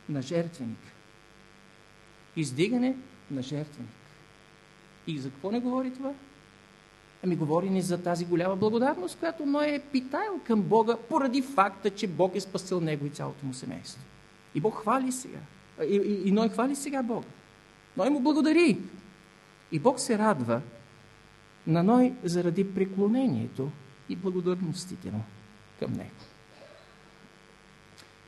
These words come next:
След потопа Бог даде на Ной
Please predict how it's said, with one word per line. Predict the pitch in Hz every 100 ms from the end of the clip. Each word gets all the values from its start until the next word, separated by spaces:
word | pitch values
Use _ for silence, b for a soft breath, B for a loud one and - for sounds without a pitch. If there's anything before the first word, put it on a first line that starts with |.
| - -
След | 302 392
потопа | 269 240 226 214 285 - - - - - - -
Бог | 156 254 196
даде | 226 226
на | 196 175
Ной | 185 226